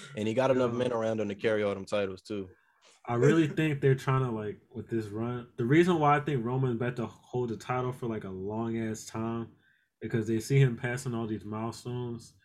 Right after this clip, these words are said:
Speaker 2: and they're like, "You know what? We wa-, we might as well cement the fact that he's about to be, like, our greatest of all time." So it's
Speaker 1: Mm-hmm.
Speaker 2: like, let's just, like, let him run with this run.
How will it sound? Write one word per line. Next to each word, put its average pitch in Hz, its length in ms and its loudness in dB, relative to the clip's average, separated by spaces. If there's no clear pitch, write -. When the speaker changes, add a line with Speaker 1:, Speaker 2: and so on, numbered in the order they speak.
Speaker 2:
and 127 80 -4
they're 127 80 -2
like, 104 400 -8
"You 117 80 -6
know 135 160 4
what? 147 200 2
We 123 100 0
wa-, 143 320 2
we 131 120 -2
might 147 240 2
as 135 140 0
well 127 320 2
cement 120 540 -2
the 110 80 -10
fact 117 360 -6
that 104 80 -6
he's 113 300 0
about 113 160 -2
to 113 80 -4
be, 107 120 -2
like, 101 220 -8
our 113 220 -2
greatest 107 420 -4
of 95 120 -14
all 98 160 -10
time." 101 420 -10
So 123 100 -4
it's 101 120 -6
Speaker 1:
Mm-hmm. 113 80 -6
Speaker 2:
like, 107 260 -8
let's 131 220 0
just, 131 220 0
like, 113 240 -4
let 110 200 -2
him 107 320 -4
run 107 280 -6
with 101 160 -12
this 95 220 -16
run. 104 300 -8